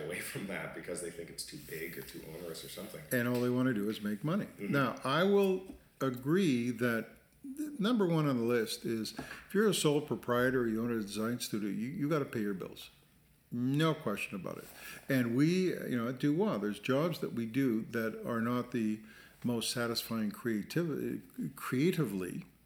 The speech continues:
Speaker 2: but they pay the bills. And so we've done reports and other things like that that are okie dokie. You know, we do, they, they meet the needs. We are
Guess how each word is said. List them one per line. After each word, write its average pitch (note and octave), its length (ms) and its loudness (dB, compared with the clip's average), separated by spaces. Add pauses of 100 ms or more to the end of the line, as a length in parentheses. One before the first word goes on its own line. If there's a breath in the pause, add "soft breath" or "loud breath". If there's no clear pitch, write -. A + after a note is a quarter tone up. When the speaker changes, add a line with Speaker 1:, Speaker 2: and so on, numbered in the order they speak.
(300)
Speaker 2:
but A2+ 440 -2 (920 loud breath)
they A#2+ 200 2
pay A2 240 0
the A#2 120 2
bills. F3+ 440 -2
And G2+ 160 -2
so A2+ 180 0
we've G2+ 220 0
done G2+ 240 0
reports D#3 500 -2
and A#2 80 -2
other G2+ 200 -2
things G2+ 300 -6
like G2 200 -4
that B2+ 260 -2
that E3+ 100 -2
are C4+ 40 0
okie F4 340 -2
dokie. G2+ 360 -6 (420 loud breath)
You B2 100 0
know, A#2+ 140 2
we B2 180 0
do, B2+ 300 4
they, G#2+ 240 2
they A2 320 -2
meet B2+ 280 2
the B2 100 2
needs. A2+ 440 0
We G2+ 260 0
are G2 320 -2